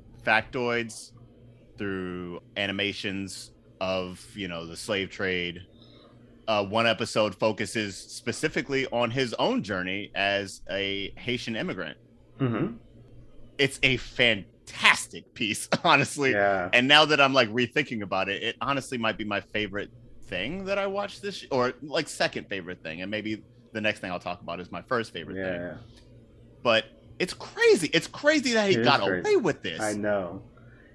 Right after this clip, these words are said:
Speaker 2: It's one of, like, <laughs> similar with Random Acts of Flyness. When you watch it, you're just like, "H B O put this on T V? Okay."
Speaker 1: H B O let this happen?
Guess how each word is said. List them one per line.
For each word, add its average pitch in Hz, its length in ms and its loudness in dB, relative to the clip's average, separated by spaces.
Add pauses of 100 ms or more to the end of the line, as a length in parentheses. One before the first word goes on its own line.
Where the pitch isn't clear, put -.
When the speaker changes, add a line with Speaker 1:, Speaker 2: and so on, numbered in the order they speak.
Speaker 2:
It's 147 140 4
one 196 160 8
of, 170 120 6
like, 143 240 10
<laughs> 208 120 8
similar 185 440 10
with 143 220 4
Random 123 280 8
Acts 117 200 4
of 104 100 -2
Flyness. 127 480 2
When 113 80 2
you 104 100 2
watch 101 280 0
it, 113 60 -2
you're 107 140 0
just 113 240 -6
like, 101 180 0
"H 139 300 -2
B 147 160 4
O 147 360 2 (220)
put 135 260 -4
this 156 360 -4
on 120 260 -6
T 123 220 0
V? 277 360 -6
Okay." 233 540 4
Speaker 1:
H 180 220 -2
B 233 140 -2
O 226 60 2
let 214 200 -2
this - 180 2
happen? 427 420 6